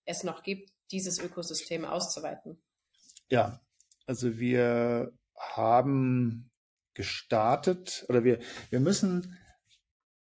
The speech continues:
Speaker 2: haben Mobix positioniert als neutral, was die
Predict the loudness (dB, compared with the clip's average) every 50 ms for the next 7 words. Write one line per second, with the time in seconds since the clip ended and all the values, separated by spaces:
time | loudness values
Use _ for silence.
0 | _ _ _ _ _ _ -10 -2 0 0 2 4 4 4 6 6 4 4 2 0
1 | 0 2 2 4 4 2 0 -2 -2 -2 0 2 4 4 4 4 2 0 -10 -12
2 | -12 -12 _ -2 0 2 4 4 4 4 4 2 0 -4 -6 -8 -8 -10 -12 -10
3 | _ 0 2 4 4 6 6 4 4 2 -2 -6 -4 -2 0 0 2 2 2 4
4 | 4 6 6 4 4 2 -4 -14 _ _ -6 0 2 2 2 2 0 -6 -10 _
5 | -6 -2 -2 0 0 0 0 0 0 0 -2 -2 -6 _